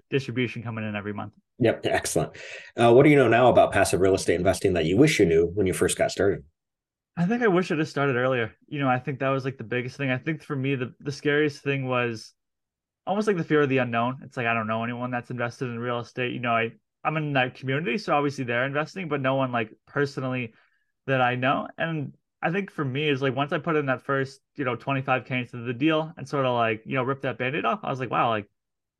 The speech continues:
Speaker 1: that's pretty nice." You know, and then I got that first distribution, and then I was like, "Oh, I wanna get into more deals." And then that's why I ended up getting to those, you know, next three deals or so, is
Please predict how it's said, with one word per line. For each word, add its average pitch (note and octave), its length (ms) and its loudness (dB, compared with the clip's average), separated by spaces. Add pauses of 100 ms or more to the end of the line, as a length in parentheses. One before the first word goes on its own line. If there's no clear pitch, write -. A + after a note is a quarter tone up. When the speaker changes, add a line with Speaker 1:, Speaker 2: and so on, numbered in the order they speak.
(140)
Speaker 1:
that's E4 140 -12
pretty D#3 220 0
nice." E3+ 280 0
You D#3 60 0
know, D3 60 2
and C#3+ 80 0
then D3 60 2
I D3 40 0
got C#3 160 0
that C#3 160 -4
first C#3+ 220 -4
distribution, C#3 600 -4
and D3+ 140 -2
then C#3+ 80 0
I C#3 80 2
was C3+ 100 -2
like, C#3+ 100 -2
"Oh, - 20 2
I C3+ 320 4
wanna D#3 180 -2
get A#2+ 120 -4
into C3 180 -10
more E3+ 240 -4
deals." B2+ 340 -4 (260)
And D3 80 0
then D3+ 60 4
that's D3+ 180 2
why D#3 100 0
I - 20 -2
ended C#3+ 160 -4
up C#3 120 -6
getting C3+ 280 -2
to C#3+ 80 -8
those, B2 320 -6
you C#3 100 -6
know, A#2 200 -4 (340)
next - 380 -6
three C#3+ 200 2
deals C3 300 0
or B2+ 120 -4
so, B2 300 -2
is A#2+ 200 -8